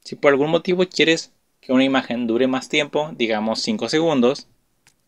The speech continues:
vamos a abrir la galería, seleccionar la imagen otra vez, presiono en aceptar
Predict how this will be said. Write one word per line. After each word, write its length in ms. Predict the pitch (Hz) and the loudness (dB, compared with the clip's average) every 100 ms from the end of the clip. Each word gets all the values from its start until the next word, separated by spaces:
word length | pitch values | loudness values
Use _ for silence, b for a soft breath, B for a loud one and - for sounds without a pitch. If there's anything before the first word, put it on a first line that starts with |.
| _ - | _ -6
vamos 260 | 120 123 | -2 0
a 40 | 107 | 0
abrir 180 | 107 | 2
la 80 | 110 | 2
galería, 520 | 120 139 156 139 131 _ _ _ _ _ _ _ _ _ _ _ | 2 0 2 2 2 _ _ _ _ _ _ _ _ _ _ _
seleccionar 580 | _ - 185 - 131 113 | _ 0 0 0 0 4
la 80 | 117 | 4
imagen 380 | 107 104 117 - | 2 0 -2 -4
otra 300 | 107 101 123 | -6 0 4
vez, 360 | 147 147 - _ _ _ _ _ _ _ _ _ _ _ _ | 4 4 -2 _ _ _ _ _ _ _ _ _ _ _ _
presiono 460 | - 117 - 113 120 | -2 0 2 2 4
en 140 | 110 - | 2 -2
aceptar 560 | 104 - - 147 139 | -4 -4 2 2 2